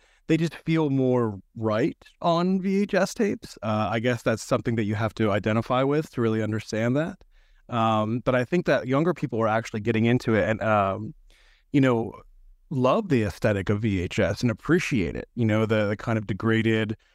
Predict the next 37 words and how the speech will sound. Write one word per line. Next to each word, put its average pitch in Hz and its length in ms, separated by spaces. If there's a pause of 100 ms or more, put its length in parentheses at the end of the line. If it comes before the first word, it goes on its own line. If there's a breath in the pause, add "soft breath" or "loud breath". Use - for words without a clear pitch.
(140)
or 104 720
blurry 113 560
or 101 260
fuzzy 107 380
kind 107 260
of, 98 320
uh, 98 240
aesthetic. 131 420
You - 40
know, 110 80
you 107 160
see - 160
a 110 80
lot 107 200
of, 104 140
like, 104 160 (260)
filters 110 420
that 110 120
make 110 260
things 104 280
look 110 180
like 90 200
V 98 160
H 104 140
S 110 140
tapes - 300
now 104 100
because 110 300
people 120 300
want 117 180
that 120 140
aesthetic 123 360
attached 110 420
to 117 180
what 110 160
they're 123 100
doing. 139 320